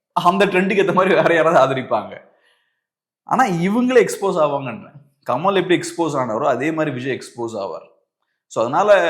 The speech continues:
காலம் டக் டக்குன்னு கொஞ்சம் கொஞ்சமா போக போக ஒவ்வொருத்தங்களும் எக்ஸ்போஸ் ஆக ஆரம்பிப்பாங்க. இப்பவே பாருங்க, இந்த விஷயம் இப்ப நடந்துட்டு இருக்கு. எனக்கு தெரிஞ்சு இப்ப அதிமுகவுக்குலாம் ஒரு கிளாரிட்டி கிடைச்சிருக்கும்.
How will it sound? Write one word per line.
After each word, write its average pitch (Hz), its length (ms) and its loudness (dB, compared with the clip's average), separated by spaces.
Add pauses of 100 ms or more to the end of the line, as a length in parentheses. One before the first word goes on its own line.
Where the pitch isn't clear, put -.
(140)
காலம் 180 420 4
டக் 156 200 -2
டக்குன்னு 185 240 -4
கொஞ்சம் 165 200 -4
கொஞ்சமா 160 240 -2 (160)
போக 175 160 0 (140)
போக 170 180 -2 (680)
ஒவ்வொருத்தங்களும் 160 640 -6 (920)
எக்ஸ்போஸ் 156 440 0
ஆக 131 180 2
ஆரம்பிப்பாங்க. 113 400 0
இப்பவே 214 380 -2
பாருங்க, 143 380 0 (680)
இந்த 139 200 0
விஷயம் 147 340 0
இப்ப 170 100 -2
நடந்துட்டு 151 320 0
இருக்கு. 110 280 -6 (640)
எனக்கு 170 200 0
தெரிஞ்சு 240 180 2
இப்ப 190 280 4
அதிமுகவுக்குலாம் 185 680 0
ஒரு 156 60 -6
கிளாரிட்டி 156 360 0
கிடைச்சிருக்கும். 127 540 -8